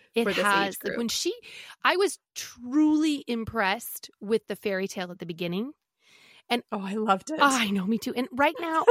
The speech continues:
Speaker 2: <laughs>
Speaker 1: for this other project we're working on, I'm rereading Megan Whalen Turner's The Thief, which is a book I have
Speaker 2: Mm-hmm.
Speaker 1: always loved.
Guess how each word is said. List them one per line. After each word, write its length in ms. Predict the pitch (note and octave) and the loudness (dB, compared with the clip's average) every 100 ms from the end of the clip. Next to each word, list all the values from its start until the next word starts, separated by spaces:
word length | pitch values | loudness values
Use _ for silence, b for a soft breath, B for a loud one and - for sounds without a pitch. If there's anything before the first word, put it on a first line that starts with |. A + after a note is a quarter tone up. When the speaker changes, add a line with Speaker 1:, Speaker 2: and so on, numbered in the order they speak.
| A#4 | 4
Speaker 2:
<laughs> 220 | A4 - - | 2 0 -2
Speaker 1:
for 120 | C#4+ | 2
this 220 | B3+ A#3 | 4 2
other 220 | - A#3 | 2 2
project 560 | G#3+ - G4+ F4+ A3 - | 0 0 0 4 2 2
we're 80 | G3+ | 0
working 320 | F#3+ - G3+ | 0 -2 -2
on, 160 | F3+ | -2
I'm 240 | F#3 G3+ G3+ | -2 -2 0
rereading 680 | B3+ D4 B3+ A#3 A#3 A3+ G#3 | 6 6 4 0 0 -2 -2
Megan 340 | A3 G3+ G3 G3 | -2 0 0 -2
Whalen 300 | F#3 F#3 F3+ | -2 -4 -8
Turner's 460 | F#3+ F#3 E3+ - | -6 -6 -6 -8
The 80 | - | -12
Thief, 480 | E3+ G#3 D4 - - b b b b - | -8 -4 -4 -4 -14 b b b b -4
which 180 | A3+ | -2
is 100 | A3+ | -2
a 60 | F#3+ | -4
book 180 | G#3+ G3 | -4 -2
I 80 | F#3 | -2
have 100 | F#3+ | 0
Speaker 2:
Mm-hmm. 100 | - | 2
Speaker 1:
always 260 | A#3+ C#4+ | 2 0
loved. 380 | A3+ G3 F#3+ G3 | 0 2 2 -2